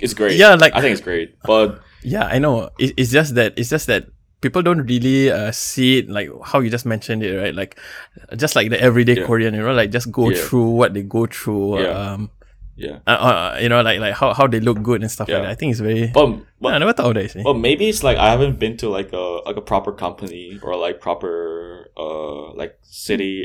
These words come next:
Speaker 1: outing area. Maybe that's the reason why. 'Cause I s-, usually hang out on the east side, uh, in, in Singapore.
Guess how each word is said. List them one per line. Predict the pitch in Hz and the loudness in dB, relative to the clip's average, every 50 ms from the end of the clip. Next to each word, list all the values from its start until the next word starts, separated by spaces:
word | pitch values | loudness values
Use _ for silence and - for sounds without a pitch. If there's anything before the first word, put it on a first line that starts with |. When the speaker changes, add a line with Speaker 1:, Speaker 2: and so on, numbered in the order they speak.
| - - | -12 -12
Speaker 1:
outing | - - - 98 101 - 101 95 87 | -10 -6 -6 -6 -6 -6 -10 -10 -10
area. | 90 92 92 101 104 | -8 -8 -8 -8 -6
Maybe | 98 104 107 113 101 | -4 -2 -2 -2 -2
that's | 101 101 101 - | -2 -4 -4 -4
the | 107 92 | -8 -8
reason | 95 95 92 101 92 | -8 -8 -10 -10 -8
why. | 80 85 90 98 - | -6 -6 -6 -6 -6
'Cause | - 101 92 | -6 -4 -4
I | 92 95 90 - - - | -2 -4 -4 -6 -10 -14
s-, | - - - | -14 -14 -12
usually | - 101 107 107 104 117 110 110 107 101 | -8 -6 -6 -4 -2 -2 0 0 -2 -2
hang | 101 104 107 101 98 | -4 -4 -4 -2 -2
out | 101 104 87 | -2 -2 -2
on | 98 | -4
the | 95 90 | -6 -8
east | - - 101 98 - | -8 -8 -8 -8 -6
side, | - 90 92 104 117 113 - - | -6 -4 -4 -4 -6 -8 -10 -8
uh, | 87 87 | -6 -6
in, | 87 87 87 - | -6 -8 -10 -14
in | - 95 | -14 -14
Singapore. | - - 95 101 - - 135 127 131 135 - | -12 -10 -10 -10 -10 -10 -10 -10 -10 -10 -14